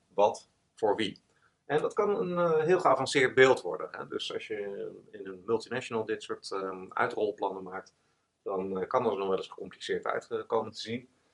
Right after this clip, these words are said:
Eh, het gaat er niet helemaal om dat je, eh, dat je dit voor jezelf, eh, gaat ontwikkelen, dergelijke, eh, geavanceerde plaatjes.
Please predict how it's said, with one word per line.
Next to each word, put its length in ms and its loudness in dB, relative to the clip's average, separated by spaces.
Eh, 140 -4
het 160 -12
gaat 180 -2
er 60 -2
niet 160 -4
helemaal 340 4
om 340 4
dat 480 -4
je, 300 -2
eh, 100 -16
dat 160 -6
je 60 -20
dit 140 -6
voor 120 -4
jezelf, 380 0
eh, 100 -4
gaat 200 -2
ontwikkelen, 580 -6
dergelijke, 800 -4
eh, 80 -12
geavanceerde 560 -8
plaatjes. 500 -4